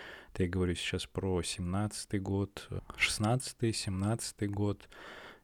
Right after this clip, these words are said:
И, наверное, начало восемнадцатого мы начали расти и выравниваться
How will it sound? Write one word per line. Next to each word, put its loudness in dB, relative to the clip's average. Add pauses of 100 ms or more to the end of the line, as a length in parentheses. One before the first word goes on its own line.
И, 6
наверное, 2
начало 2
восемнадцатого -2
мы -2
начали -2
расти 0
и 2
выравниваться 0